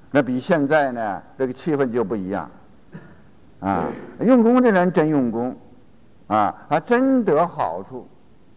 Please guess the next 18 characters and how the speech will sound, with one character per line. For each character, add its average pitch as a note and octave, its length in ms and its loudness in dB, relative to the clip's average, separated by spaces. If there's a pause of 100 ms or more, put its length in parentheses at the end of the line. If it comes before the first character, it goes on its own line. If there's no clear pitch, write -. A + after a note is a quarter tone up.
(180)
啊， F#2 200 -8 (220)
开 B3+ 240 0
个 B3 160 0
把 A3 140 0
小 B2 320 0
悟 G#3+ 260 -6 (220)
那 D3 140 -2
是 C3+ 120 -8
平 E3+ 320 -6
常 C#3 280 -2
事。 F3+ 240 -12 (3500)
打 D#3+ 160 6
七 G#3 160 -2
的 G3+ 100 4
时 F#3+ 240 -4
间 F#3+ 300 2
也 C3 120 -2
长， A#2+ 380 -4